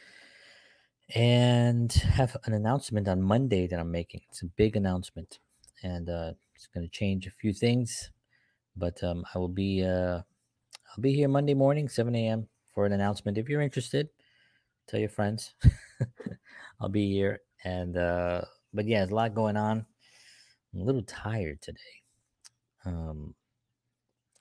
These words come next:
still doing some stuff, a lot of activity going on in my life. Um, but, uh, I will be here Monday, so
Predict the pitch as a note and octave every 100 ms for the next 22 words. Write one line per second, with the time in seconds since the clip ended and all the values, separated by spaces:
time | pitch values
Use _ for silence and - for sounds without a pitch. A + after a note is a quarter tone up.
0 | - - F#2 F2+ F2 E2+ F2 D#2+ - G#2
1 | F#2+ - - _ _ - F2 F#2+ F#2 F2+
2 | - - - A#2+ G#2+ G2+ G2 G2 G2 F#2+
3 | - _ _ G2 F#2 F#2+ G2 G2 - _
4 | _ _ - _ _ - F#2+ F2+ E2+ D#2+
5 | - _ - G2+ G2 - G#2 G2+ G2+ G#2+
6 | A2 A2+ A#2+ - A2+ G#2+ G#2 G#2+ _ _
7 | _ - - _ - G2 G2 G2 F#2+ F#2
8 | F#2+ F#2 F#2